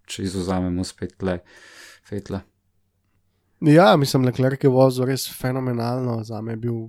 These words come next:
Speaker 2: bistvu spet dirkač vikenda. Dobro, no, okej, m-, Hamilton je postal največji vseh časov,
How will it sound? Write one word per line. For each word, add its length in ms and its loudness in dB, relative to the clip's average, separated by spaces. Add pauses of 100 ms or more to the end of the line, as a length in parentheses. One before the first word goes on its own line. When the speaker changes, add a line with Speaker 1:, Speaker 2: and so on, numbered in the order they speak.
Speaker 2:
bistvu 260 -10
spet 320 -6
dirkač 500 -10
vikenda. 520 -6 (420)
Dobro, 260 2
no, 140 -6
okej, 200 -6
m-, 640 -10 (120)
Hamilton 400 4
je 60 -4
postal 320 4
največji 560 0
vseh 280 -2
časov, 380 0